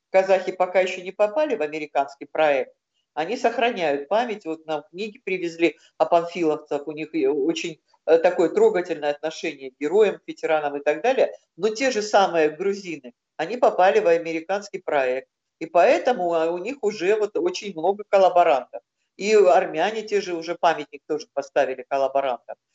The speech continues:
Это общий американский проект. И вот, э, н-, этот проект был обкатан на Украине. И если брать украинцев, это же практически один народ, русские, украинцы. В каждом из нас намешано очень много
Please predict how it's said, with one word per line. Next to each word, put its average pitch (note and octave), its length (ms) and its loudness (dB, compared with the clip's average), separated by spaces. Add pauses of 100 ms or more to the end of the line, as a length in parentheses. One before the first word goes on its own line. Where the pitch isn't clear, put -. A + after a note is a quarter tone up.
(100)
Это G#3+ 260 4
общий A#3 340 2
американский F3+ 720 -6
проект. F#3 420 0 (320)
И G3 180 4
вот, F3+ 280 0
э, F3+ 40 -6
н-, D#3+ 520 -4
этот A3 340 2
проект A#3+ 320 0
был G3 140 2
обкатан E3+ 560 -2
на E3+ 100 -2
Украине. F3+ 720 -4 (300)
И E3+ 60 -6
если G#3 300 -2
брать C4 420 -2 (220)
украинцев, F#3 640 0
это - 180 -2
же - 100 -4
практически F#3+ 720 -4
один D#3+ 320 2
народ, E3+ 360 -2
русские, D#3+ 420 -8
украинцы. C#3+ 640 -2 (320)
В - 40 -16
каждом F3 380 2
из D3 100 -10
нас G3 260 -4
намешано E3 520 -6
очень C#3+ 260 -10
много C#3 300 -4